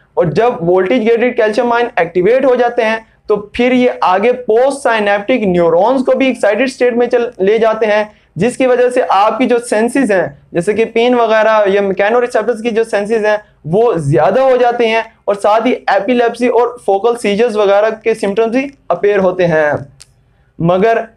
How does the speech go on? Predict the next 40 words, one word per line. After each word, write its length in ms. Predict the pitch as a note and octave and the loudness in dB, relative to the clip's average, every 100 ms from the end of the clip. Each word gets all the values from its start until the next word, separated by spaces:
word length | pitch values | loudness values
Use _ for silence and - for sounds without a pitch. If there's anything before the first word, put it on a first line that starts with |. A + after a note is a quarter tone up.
| - | -4
जब 320 | C#3+ G#3+ A3 | 0 2 2
आप 400 | A#3 A#3+ A#3 _ D#3+ | 2 0 -4 _ -4
ये 240 | E3 A#3 | 0 2
drug 260 | G#3 A3+ A3+ - | 2 0 -2 -4
प्रीगैबलिन 760 | A3+ A#3+ F3 D#3 D3+ F#3+ C#4 C#4 | -2 0 0 2 2 4 2 2
यूज़ 200 | C4+ B3 | 0 0
करते 260 | B3 G#3+ A#3 | -2 0 0
हैं, 300 | G#3 G#3 G#3 _ - | 0 -2 -4 _ -4
तो 80 | G#3 | 0
ये 280 | F3+ A3+ | 2 2
voltage 680 | B3 E3 D#3+ F3+ F#3 C4 A3 | 2 0 2 0 0 -2 0
gated 420 | F#3 F#3+ A#3 G#3+ | 0 0 0 -2
calcium 440 | A3+ G3+ G3+ C4 B3+ - | 0 0 0 -2 -2 -4
ion 240 | G3 G#3 A#3+ | -2 0 -2
channel 400 | A3+ G3 A3 B3 | 0 0 2 0
पे 200 | B3 B3 | 0 0
मौजूद 480 | A3 F#3+ G3 A3+ - | 2 0 0 -2 -2
alpha 380 | E3+ F#3+ F#3 A#3+ | -2 0 0 -2
टू 220 | A#3 A#3+ | 0 0
delta 440 | G#3 E3+ F3 G3 A#3+ | 0 2 0 0 0
site 260 | A3 A3 | 0 0
से 100 | A3 | -2
जाके 380 | F#3+ F#3+ G#3 A3 | 0 2 2 0
bind 460 | F3 - E3+ B3+ C4 | -2 0 0 2 0
होती 260 | B3+ B3+ | 0 0
हैं, 300 | G#3+ A3 G#3+ - _ _ - | 0 0 -4 -12 _ _ -6
जिससे 460 | D3+ B3+ B3+ C4+ C4 | 0 0 0 0 0
अगर 480 | - F3+ G3+ B3+ | 0 0 2 0
कोई 160 | B3+ C4 | 2 2
nerve 280 | G3 F#3+ A#3+ | 2 2 2
impulse 400 | A#3+ A#3+ A#3+ B3 - | 0 0 -2 -4 -6
आएगी 460 | D3 F#3 B3+ B3 C4 | 0 2 2 2 2
भी, 300 | A#3+ B3 B3 - _ - | 2 0 -2 -12 _ -2
तो 220 | B3 B3 - _ | -2 -4 -18 _
तब 160 | B3+ B3+ | 0 2
भी 180 | B3+ | 0
calcium 500 | C4 A#3 A3 A3 B3+ | 0 0 0 0 0
release 380 | A#3+ A#3 A#3+ G3 | 2 2 0 0
नहीं 280 | E3+ G#3 C4+ | 0 2 2
होगा 440 | B3 A#3+ A#3 A#3 | 2 2 0 -2